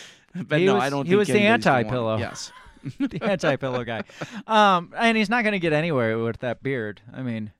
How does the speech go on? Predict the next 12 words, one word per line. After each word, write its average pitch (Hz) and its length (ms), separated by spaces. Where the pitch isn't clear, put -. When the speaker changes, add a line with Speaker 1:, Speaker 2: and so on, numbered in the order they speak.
Speaker 2:
nobody 135 260
gets 113 220
anywhere 110 380
with 98 160
beards. 110 340
Speaker 1:
No. 117 120
Speaker 2:
Um, 190 480
now, 202 460
I 208 140
did 262 340
it. - 340
His, 190 400